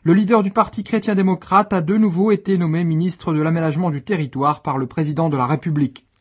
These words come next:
Depuis le déménagement forcé et très médiatisé à l'automne deux mille six de familles roms du centre de Vsetín,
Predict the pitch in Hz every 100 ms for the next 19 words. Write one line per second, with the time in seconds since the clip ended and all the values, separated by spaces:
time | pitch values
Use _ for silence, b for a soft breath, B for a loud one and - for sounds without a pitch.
0 | B B B B 131 127 160 147 139 143
1 | 143 139 151 156 - 175 - 240 - 143
2 | 131 - 160 156 156 147 160 - 156 196
3 | 214 160 170 160 151 156 131 - 226 160
4 | 143 - 156 151 131 226 196 139 - 180
5 | 170 156 135 - 147 127 220 208